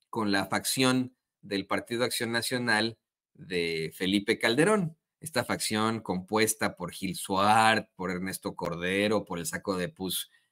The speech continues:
eh, eh, Javier Lozano. No solamente es él, eh, Diego Fernández de Ceballos hace algún tiempo, eh, en los espacios de Chayucena Uresti, cuando todavía estaba en Milenio, le dijo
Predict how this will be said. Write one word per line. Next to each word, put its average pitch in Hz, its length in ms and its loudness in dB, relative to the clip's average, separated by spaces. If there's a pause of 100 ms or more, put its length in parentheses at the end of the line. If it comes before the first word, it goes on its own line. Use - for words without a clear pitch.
eh, 73 360 -8 (140)
eh, - 500 -16
Javier 104 260 2
Lozano. 143 460 6 (220)
No 202 100 4
solamente 240 500 4
es 220 160 6
él, 175 640 6
eh, - 380 -18
Diego 185 320 6
Fernández 160 380 2
de 131 80 4
Ceballos 110 540 2
hace 151 100 -2
algún 156 280 4
tiempo, 104 460 -4 (760)
eh, 87 300 -4 (280)
en 104 120 -4
los 98 100 -2
espacios 127 480 0
de 92 200 0
Chayucena 98 840 0
Uresti, 98 600 -4 (260)
cuando 98 200 -4
todavía 131 240 8
estaba 123 220 2
en 120 100 0
Milenio, 101 500 -2 (600)
le 101 400 2
dijo 147 600 0